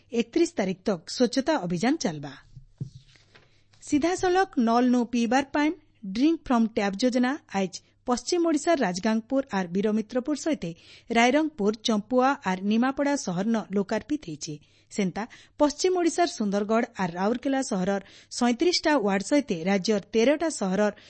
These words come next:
ଶହେ ଅଣଚାଶଟା ୱାର୍ଡ ନଭିଲ ଡ୍ରିଙ୍କ ଫ୍ରମ୍ ଟ୍ୟାପ୍ ଯୋଜନାଥି ଚବିଶ ଘଣ୍ଟିଆ ବିଶୁଦ୍ଧ ଜଳଯୋଗାଣ ସୁବିଧା ଲୋକାର୍ପିତ ହେଇଛି। ଇଥି ବାର ଲାଖ ନୁ ଅଧିକା ଲୋକ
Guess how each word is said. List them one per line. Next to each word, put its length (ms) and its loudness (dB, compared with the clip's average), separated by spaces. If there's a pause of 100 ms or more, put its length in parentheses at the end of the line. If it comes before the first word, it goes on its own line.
(140)
ଶହେ 320 4 (160)
ଅଣଚାଶଟା 580 0
ୱାର୍ଡ 280 2
ନଭିଲ 280 2 (320)
ଡ୍ରିଙ୍କ 320 4
ଫ୍ରମ୍ 280 4
ଟ୍ୟାପ୍ 300 0
ଯୋଜନାଥି 460 2 (120)
ଚବିଶ 420 2
ଘଣ୍ଟିଆ 360 0 (360)
ବିଶୁଦ୍ଧ 420 2 (100)
ଜଳଯୋଗାଣ 540 2
ସୁବିଧା 400 0
ଲୋକାର୍ପିତ 560 -2
ହେଇଛି। 300 -10 (360)
ଇଥି 240 2 (320)
ବାର 320 4
ଲାଖ 280 2
ନୁ 120 6 (120)
ଅଧିକା 340 0
ଲୋକ 220 0